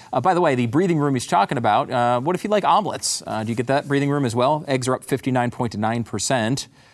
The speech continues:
over the past year. Butter is up thirty-one point four percent. Uh, I have a friend who, who has a bunch of chickens in his backyard. You know, he's like a, got a chicken coop situation going on. And, uh, I mean, I, I gotta assume he's a multimillionaire by now, by <laughs> what he can get for these eggs.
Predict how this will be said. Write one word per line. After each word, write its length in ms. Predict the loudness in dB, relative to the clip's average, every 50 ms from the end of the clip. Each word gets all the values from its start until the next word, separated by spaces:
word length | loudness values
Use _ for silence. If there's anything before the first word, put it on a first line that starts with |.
| _ -10
over 100 | -8 -6
the 80 | -6 -2
past 260 | 0 0 0 0 -2
year. 160 | -2 -2 -2
Butter 320 | 0 2 2 2 2 2 0
is 120 | 0 0
up 120 | 0 -2 -2
thirty-one 540 | -2 0 2 2 2 0 0 0 0 0
point 320 | 0 -2 -4 -4 -4 -6 -8
four 440 | -8 -4 0 0 2 2 0 -2 -4 -12 _
percent. 640 | -4 -2 -2 0 0 -2 -2 0 0 -2 -2 -4 -8 -16 -20 -20 -20 -20 -20 -20 -20 -20 -8 _
Uh, 60 | -2
I 100 | 0 2
have 120 | 2 2 0
a 60 | -2
friend 300 | -2 0 0 0 0 0
who, 240 | 0 0 -2 -2 -2
who 120 | -2 -2
has 120 | -2 -2
a 40 | -2
bunch 180 | -4 -4 -2 -4
of 120 | -6 -6
chickens 380 | -4 -4 -4 -2 -2 -4 -4 -4
in 80 | -4
his 80 | -4 -2
backyard. 460 | 0 0 -2 -2 -2 -4 -4 -4 -4 -8 -10
You 60 | -8
know, 60 | -8
he's 120 | -6 -6 -6
like 100 | -8 -8
a, 140 | -8 -8
got 140 | -8 -8 -8
a 60 | -8
chicken 360 | -10 -8 -10 -8 -6 -6 -6 -4
coop 240 | -4 -4 -4 -4
situation 420 | -6 -8 -6 -4 -4 -4 -4 -4 -4
going 220 | -4 -2 -2 -2
on. 180 | -2 -2 -4 -6 -10 -16 -20 -20 _ _ _ -20 _ _
And, 380 | -6 -4 -2 -2 -2 -2 -2
uh, 560 | 0 0 0 0 0 0 0 0 -2 -2 -4 -8 -4 _
I 80 | -2 -2
mean, 180 | 0 -2 -4 -6 -12 -16 -20 -20 _ _ -14
I, 340 | -14 -12 -8 -4 -4 -4 0 0
I 100 | 0 2
gotta 180 | 2 4 4 4
assume 240 | 2 2 0 0 0
he's 100 | 0 0
a 40 |
multimillionaire 600 | 0 0 0 0 0 0 0 0 0 -2 -2 -4 -4
by 120 | -6 -6
now, 180 | -6 -6 -6 -4
by 160 | -2 -2 -2
<laughs> 20 |
what 500 | -4 -6 -10 -10 -4 -4 -4 0 2 2
he 60 | 0 0
can 140 | 0 -2
get 180 | -2 -2 -2 -2
for 80 | -2 -2
these 160 | -2 2 2
eggs. 360 | 2 2 2 -2 -10 -12 -14